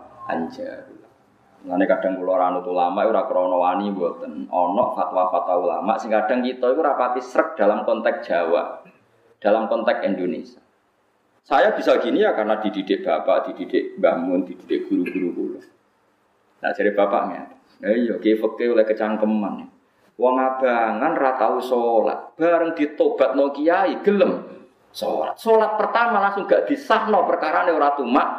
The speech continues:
Ora roh rasane nyolat wong abangan wong angel ra karuan. Ndekne karek muni. Ras. Ati kok atos nganti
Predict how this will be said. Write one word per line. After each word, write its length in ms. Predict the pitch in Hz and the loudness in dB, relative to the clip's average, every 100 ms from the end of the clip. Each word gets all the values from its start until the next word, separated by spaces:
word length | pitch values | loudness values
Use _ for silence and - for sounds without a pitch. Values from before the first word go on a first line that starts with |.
| - - - - - - - | -10 -16 -20 -18 -14 -14 -4
Ora 240 | 196 202 202 | 0 2 2
roh 120 | 202 | 2
rasane 320 | 196 196 190 196 | 0 2 0 2
nyolat 300 | 196 196 190 | 2 2 2
wong 240 | 190 190 | 2 2
abangan 420 | 190 170 160 185 208 | 2 2 2 4 2
wong 160 | 196 | 2
angel 240 | 175 175 185 | 2 2 2
ra 100 | 180 | 0
karuan. 560 | 180 180 180 165 180 240 | -2 0 0 2 0 2
Ndekne 180 | - 214 | 2 2
karek 300 | 175 160 170 | 2 0 2
muni. 220 | 214 151 - - - - _ _ _ _ - - | 2 2 -2 -8 -14 -20 _ _ _ _ -14 -8
Ras. 480 | - - - - - - - - 175 147 - - _ _ _ - | -6 -6 -8 -14 -8 -2 -2 -2 -8 -16 -20 -20 _ _ _ -4
Ati 320 | 95 92 139 | -2 0 0
kok 160 | 110 110 | 2 2
atos 240 | - 104 | 2 2
nganti 240 | 101 95 | 0 0